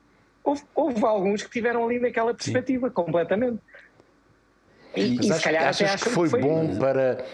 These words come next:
Speaker 3: vamos lá ver, há uma quantidade de grandes patrocinadores na Fórmula um, o mercado americano toda a gente sabe que é importante, o mercado de Miami é um mercado muito importante, são mais de doze milhões de pessoas que vivem nessa zona.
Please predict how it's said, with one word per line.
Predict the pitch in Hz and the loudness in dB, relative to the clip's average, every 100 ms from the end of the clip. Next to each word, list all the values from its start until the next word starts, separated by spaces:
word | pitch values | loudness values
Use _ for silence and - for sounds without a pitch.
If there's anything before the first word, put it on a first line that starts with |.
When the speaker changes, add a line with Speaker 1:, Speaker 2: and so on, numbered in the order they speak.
| - - | -14 -8
Speaker 3:
vamos | 131 147 | -2 0
lá | |
ver, | 117 - - 107 | 0 -4 -4 -2
há | 131 | -2
uma | 143 | -2
quantidade | 151 151 143 127 | -2 0 0 -2
de | 113 | -2
grandes | 127 131 - | -2 -2 -4
patrocinadores | 117 - 113 107 117 107 | -6 -4 -2 0 -2 -2
na | |
Fórmula | 107 110 101 110 | -4 -2 0 0
um, | 120 139 139 - - | 0 -2 -6 -16 -8
o | |
mercado | 95 - 98 92 | -6 -2 -2 -2
americano | 101 95 107 104 | -2 -2 -2 -2
toda | 107 | -2
a | 101 | -2
gente | 104 101 | -4 -4
sabe | 104 95 | -4 -4
que | - | -6
é | |
importante, | 92 - 131 120 104 | -8 -4 -4 -2 -4
o | |
mercado | 101 110 98 | -4 -2 -2
de | |
Miami | 104 104 104 101 | -2 -2 -2 -2
é | 95 | -4
um | |
mercado | 98 - 98 104 | -4 -4 -2 -2
muito | 113 110 | -4 -4
importante, | 92 - 120 - | -6 -4 -4 -4
são | 92 | -4
mais | 110 110 95 | -2 -2 -6
de | |
doze | 85 101 95 | -6 -6 -4
milhões | 92 98 98 | -4 -6 -6
de | |
pessoas | - - 95 85 | -8 -6 -4 -4
que | - - - - | -10 -20 -18 -8
vivem | 113 107 104 | -4 -2 -2
nessa | 110 113 107 | -2 -2 -4
zona. | 98 104 104 | -4 -4 -4